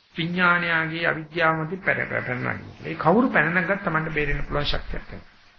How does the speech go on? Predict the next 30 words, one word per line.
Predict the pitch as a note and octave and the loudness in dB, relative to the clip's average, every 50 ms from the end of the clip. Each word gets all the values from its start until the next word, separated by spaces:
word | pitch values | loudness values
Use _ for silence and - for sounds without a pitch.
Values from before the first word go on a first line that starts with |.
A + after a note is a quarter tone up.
| - - - _ _ _ - - - | -20 -20 -20 _ _ _ -20 -20 -8
ඒක | - E3+ E3+ | -4 0 0
නිසා | F#3 F#3 - F#3 G3 F#3+ | 2 2 4 4 6 6
මේ | F#3 F#3+ F#3+ E3+ | 6 4 4 4
ආධ්‍යාත්මික | D3+ D3 C#3+ D#3 D#3+ E3+ F3 F3 F3 F3+ - - G3+ F#3+ G3 | 4 4 2 2 0 0 0 2 2 0 -2 -4 -6 -4 -2
වස්තු | F#3+ F3+ - - G3+ | -2 -2 -2 -4 -6
සහ | F3+ - F3+ F3+ E3 | -2 0 0 0 0
බහිද්ධා | D3+ C3+ C3+ D#3 D#3+ D#3 E3 D#3+ D3 | 0 0 0 0 0 2 2 2 4
වස්තු | C#3 C#3 C3+ - - D#3+ D3 | 4 2 0 -2 -4 -2 -2
වශයෙන් | C#3+ C3+ - D#3+ C3 B2 | -2 -2 -2 -4 -4 -4
දෙකක | C3 B2+ - D3 C#3+ - C#3 | -4 -4 -4 -6 -8 -8 -4
ගැටීම | A#2+ A#2+ A#2+ - - F3+ G3+ G3+ | -2 -2 -2 -2 -2 -4 -2 0
නිසා | F#3+ D#3 B2 - - A2 A2+ | 0 -2 -2 -2 0 0 2
ඇති | C3 C#3 - B2+ - - | 2 2 0 -2 -4 -4
වෙන | D#3+ D3 C#3 C3 | -6 -4 -6 -6
ස්පර්ශයේදී | - - E3+ F3 D#3+ - - G3+ C3 A2 G#2+ B2 D3 - - - - - - - - - | -2 0 0 0 0 0 0 0 0 0 0 -2 -4 -6 -8 -12 -20 -20 -20 -20 -8 -2
මේක | E3+ F#3+ G3+ G3+ | 0 2 4 6
ආධ්‍යාත්මික | F#3 E3+ E3 D3+ D3 C#3+ C3 - - - B2+ A2+ | 6 4 4 4 2 2 2 2 0 -6 -12 -8
වස්තුව, | A#2 A2+ B2 B2+ - - - C#3 C3+ C3 C3+ - | -4 -2 -2 -2 -4 -6 -6 -4 -4 -4 -6 -8
මේක | - C3 C3+ - | -10 -10 -10 -8
බහිද්ධා | - C3+ C3 B2 C3 C#3 - - C3 A#2+ A#2 | -4 -2 -2 -2 -2 -4 -6 -4 -4 -4 -4
වස්තුව, | G#2+ - - - - A#2+ A2 | -6 -8 -12 -16 -16 -10 -8
මේක | A#2 C3 C#3 - | -6 -4 -2 0
ආධ්‍යාත්මික | A#2 A#2 B2+ C#3 D3+ D3+ E3 F3 - G3+ F#3+ E3 | 0 0 0 0 0 2 0 0 0 -2 -2 0
ආයතනය, | C#3 A#2+ A#2 A2+ - A#2 A#2 A#2 | 2 2 0 -2 -6 -10 -12 -12
මේක | A#2+ B2 B2 B2 D3 | -12 -12 -12 -10 -6
බහිද්ධ | C3+ C#3 C3 D#3 D#3+ - - | -4 -4 -4 -4 -4 -6 -2
ආයතනය | D#3 C#3 C3 C3 C3 - C#3 C3+ C3+ | 0 0 0 0 -2 -4 -8 -10 -8
කියලා | - - C3+ B2 - - - - - - - _ _ _ _ _ - | -6 -4 -2 -2 -2 -4 -8 -16 -20 -20 -20 _ _ _ _ _ -8
ඒ | C3 C3+ E3 F#3 G3+ | -4 0 2 2 2
තරමටවත් | G3+ G3+ G3 G3+ G3+ G#3 G3+ G#3 G#3 G#3 G#3 G3+ G3+ G3 F#3+ | 4 4 4 4 4 4 2 0 0 2 4 6 6 6 6